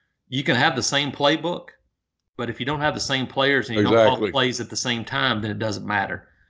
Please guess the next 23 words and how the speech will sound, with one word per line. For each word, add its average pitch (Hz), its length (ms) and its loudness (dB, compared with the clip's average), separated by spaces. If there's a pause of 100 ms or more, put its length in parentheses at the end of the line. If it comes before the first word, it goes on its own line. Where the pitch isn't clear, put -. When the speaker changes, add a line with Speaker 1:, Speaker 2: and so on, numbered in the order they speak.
Speaker 2:
You 135 100 0
know, 135 200 8
Speaker 1:
And, 110 140 0
and 107 140 -12
so 110 180 0
that's 120 280 0
the, 123 160 -4
I 113 80 0
think 123 200 -2
that's 117 200 0
the - 80 -10
key 123 280 -2
is 101 140 0
finding 113 460 -2
what 107 200 0
works 110 460 -4
with 107 240 -4
this, - 380 0
this 120 260 0
group 113 240 0
of 95 80 -8
guys. 104 360 -2
Speaker 2:
Right. 82 100 -6